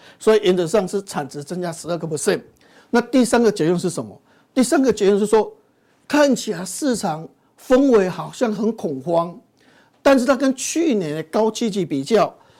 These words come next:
它还是有一定的一个张力，哦，比如说那产值去年成长三十趴，那今年成长十二个 percent，那单价的平均值还有增加一个 percent，所以实际上是虽然很恐慌怎样，但还是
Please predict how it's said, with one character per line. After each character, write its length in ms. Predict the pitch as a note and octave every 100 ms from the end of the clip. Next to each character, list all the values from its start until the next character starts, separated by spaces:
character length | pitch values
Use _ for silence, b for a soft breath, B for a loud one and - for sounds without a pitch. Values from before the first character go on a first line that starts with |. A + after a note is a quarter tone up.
| _
它 160 | C4+ C4+
还 200 | G#3 F#3
是 180 | F#3 B3
有 200 | C3+ -
一 80 | - - -
定 240 | - C4 D#3+
的 100 | E3+
一 80 | E3+
个 100 | E3
张 360 | - F3 G3
力， 240 | G#3 D3+ -
哦， 140 | C#3
比 100 | B2
如 60 | C#3
说 140 | F#3
那 180 | G3 F#3 - _ _ _ -
产 220 | - D#3
值 340 | - D#3 E3+ b b b _
去 160 | - B3
年 160 | E3+
成 220 | D3+ F3+
长 140 | F#3+ C#3
三 240 | - F#3+
十 80 | F#3+
趴， 320 | - E3+ E3+ - b b -
那 100 | A3+
今 200 | B3 A#3
年 100 | D3+
成 140 | F#3+
长 100 | E3
十 180 | - E3
二 60 | F3
个 120 | D#3
percent， 340 | C#3 G3+ C#3 - _ b b b
那 80 | C#4+
单 280 | C#4 B3+ C4
价 140 | D4 A#3
的 60 |
平 240 | G#3 F3+ E3+
均 180 | G#3 A3
值 200 | E3+ C3
还 160 | - F3
有 160 | F3+
增 200 | - E3+
加 160 | E3+ E3 -
一 80 | G3
个 140 | F#3
percent， 400 | E3+ C#3 - F#3 - b b b -
所 120 | C#4+
以 40 |
实 160 | C4+ A3+
际 100 | A#3+
上 180 | C4+ A3+
是 140 | C4
虽 220 | A#3 B3+
然 140 | B3+ G#3
很 120 | A#3+
恐 160 | A3 G3
慌 160 | A#3+
怎 120 | A#3
样， 200 | G#3+ A#3 B B _
但 140 | C4
还 160 | - F#3
是 160 | B3+